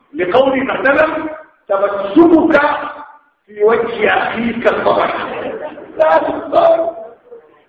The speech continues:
كان الذي يعلم ما يكتب والشاء لا تواصل الدكتور. الإسلام كان، كان، كان يهودي، كان مسلم، الأمر يهود.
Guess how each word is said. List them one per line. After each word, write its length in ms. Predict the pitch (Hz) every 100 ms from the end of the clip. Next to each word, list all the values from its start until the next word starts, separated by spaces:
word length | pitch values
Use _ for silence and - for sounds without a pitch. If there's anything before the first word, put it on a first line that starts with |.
| _ -
كان 300 | 247 254 254
الذي 360 | 269 262 262 269
يعلم 460 | - 247 247 240
ما 60 | 254
يكتب 500 | 247 247 - 220 220
والشاء 680 | 214 214 - 226 226 - - -
لا 260 | 214 240 226
تواصل 400 | 226 226 - 196
الدكتور. 580 | 214 - - 180 180 - - _ -
الإسلام 580 | - - 294 - - 147 - - -
كان، 220 | 208 220
كان، 460 | - 220 220 208 - -
كان 160 | 214 233
يهودي، 340 | 240 359 -
كان 360 | - 294 320 302
مسلم، 220 | - 285
الأمر 520 | 254 226 196 196 254
يهود. 320 | 247 226 294